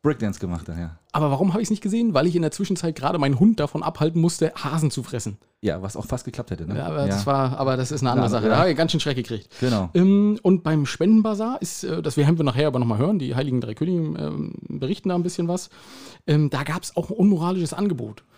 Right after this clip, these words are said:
Speaker 2: Und da wollte
Speaker 1: Ja.
Speaker 2: ich nochmal sagen, Schiedis, wenn ihr bei dem Spendenbazar mitmacht und es bietet euch jemand zweitausend Euro für eine Nacht mit euch, ne,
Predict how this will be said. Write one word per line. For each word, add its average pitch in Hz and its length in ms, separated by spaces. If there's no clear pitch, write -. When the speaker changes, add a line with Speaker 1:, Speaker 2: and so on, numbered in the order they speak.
Speaker 2:
Und 147 100
da 156 120
wollte 165 220
Speaker 1:
Ja. - 60
Speaker 2:
ich - 60
nochmal 196 260
sagen, 175 380
Schiedis, 170 580
wenn 156 220
ihr 202 200
bei 151 120
dem 170 160
Spendenbazar 170 960
mitmacht 143 560
und 143 120
es - 140
bietet - 360
euch 160 180
jemand 135 280
zweitausend 151 840
Euro 160 280
für - 140
eine 127 120
Nacht 147 360
mit 185 120
euch, - 280
ne, 139 180